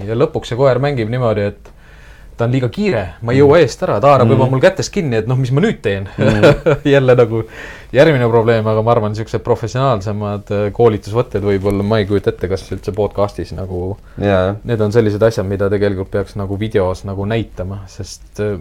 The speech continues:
Speaker 1: ma võin
Speaker 2: Ei,
Speaker 1: ju sele-, noh, ma
Speaker 2: ei,
Speaker 1: võin
Speaker 2: ei, mis videos? Selleks on, kutsuge
Speaker 1: ma,
Speaker 2: meid.
Speaker 1: ma võin ju seletada, on ju, et, et hoia nii ja liigu nii ja
Speaker 2: Mhm.
Speaker 1: käitu nii ja mängi selliste mänguasjadega, aga seal ongi neid, äh,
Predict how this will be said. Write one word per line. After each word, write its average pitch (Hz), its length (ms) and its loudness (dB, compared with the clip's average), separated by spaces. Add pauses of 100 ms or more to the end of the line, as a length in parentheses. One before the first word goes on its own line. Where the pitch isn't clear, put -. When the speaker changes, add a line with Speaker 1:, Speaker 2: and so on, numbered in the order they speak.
Speaker 1:
ma 107 140 -4
võin 107 160 4
Speaker 2:
Ei, 113 100 4
Speaker 1:
ju 117 100 4
sele-, 123 300 6
noh, 110 180 -8
ma 113 60 2
Speaker 2:
ei, 139 140 6
Speaker 1:
võin 160 100 6
Speaker 2:
ei, 139 120 2
mis 117 200 -2
videos? 113 320 -2
Selleks 139 360 2
on, 110 80 -2
kutsuge 120 420 0
Speaker 1:
ma, 123 60 2
Speaker 2:
meid. 117 340 4
Speaker 1:
ma 139 120 6
võin 131 240 4
ju 127 100 2
seletada, 123 600 4
on 110 180 -2
ju, 107 180 0
et, 107 200 -2
et 104 120 -4
hoia 113 260 2
nii 113 220 -2
ja 104 100 0
liigu 107 300 -4
nii 107 260 -2
ja 98 180 -2
Speaker 2:
Mhm. 110 100 0
Speaker 1:
käitu 104 340 0
nii 110 220 -4
ja 101 60 -2
mängi 107 320 -4
selliste 107 380 -6
mänguasjadega, 98 720 -6
aga 95 100 -4
seal 101 220 -6
ongi 104 240 -6
neid, 95 420 -6
äh, 92 360 -2